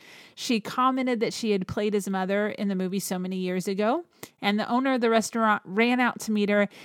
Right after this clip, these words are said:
and he was none other than Jeffrey Voorhees, who had played her son, who had played Alex Kintner.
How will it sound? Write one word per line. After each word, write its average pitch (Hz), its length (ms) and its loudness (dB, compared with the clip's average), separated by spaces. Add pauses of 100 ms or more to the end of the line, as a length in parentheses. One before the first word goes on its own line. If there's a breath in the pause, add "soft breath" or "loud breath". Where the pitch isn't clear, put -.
(120)
and 190 140 0
he 262 240 0
was 226 240 4
none 233 300 2
other 208 400 2
than 180 280 -2
Jeffrey 190 440 0
Voorhees, 190 680 0
who 214 120 0
had 175 180 -2
played 226 360 -2
her 220 240 0
son, 208 380 2
who 190 120 0
had 190 120 -2
played 220 280 -2
Alex 196 360 0
Kintner. - 420 -6